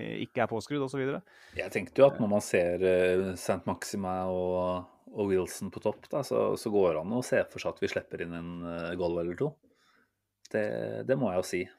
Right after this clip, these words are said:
Speaker 2: Men det var jo også, ja, det er igjen, det synes jeg er vanskelig å si hva, hva er det som er kontroll fra vår side, og hva er det som rett og slett er to hakk ned fra Newcastle sin side, da.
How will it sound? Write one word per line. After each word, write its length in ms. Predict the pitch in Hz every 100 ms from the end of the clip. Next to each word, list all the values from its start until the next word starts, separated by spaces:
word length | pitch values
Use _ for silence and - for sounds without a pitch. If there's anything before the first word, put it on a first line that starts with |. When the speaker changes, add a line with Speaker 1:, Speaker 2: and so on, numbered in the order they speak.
| -
Speaker 2:
Men 160 | 107 104
det 120 | 104
var 160 | 82
jo 100 | 101 98
også, 300 | - - 101 - - - 120
ja, 140 | 107 -
det 100 | 110
er 60 | 110
igjen, 160 | 107
det 140 | 117 113
synes 160 | 117 -
jeg 80 |
er 60 | 113
vanskelig 380 | 98 - - 104
å 40 |
si 180 | - 101 92
hva, 180 | 87 87 - - - _ _ 98
hva 140 | 95 95 87
er 60 | 85
det 60 |
som 160 | - 101
er 220 | 87 87 - _ _ _ _ _ - - -
kontroll 440 | - 104 - 92 92
fra 160 | 110 92
vår 200 | 87 -
side, 300 | 92 92 98
og 120 | 95
hva 180 | 90 82
er 100 | 82
det 40 |
som 120 | - 90
rett 160 | -
og 80 | -
slett 200 | - -
er 280 | - 80 87 - _ - - _ _ _ _ _
to 160 | - 101 95 95 92 92 -
hakk 300 | - - -
ned 320 | 90 85 85
fra 220 | - 95 90 90 90 90 90
Newcastle 460 | 85 - - 92
sin 180 | - 92
side, 220 | - 87
da. 140 | 98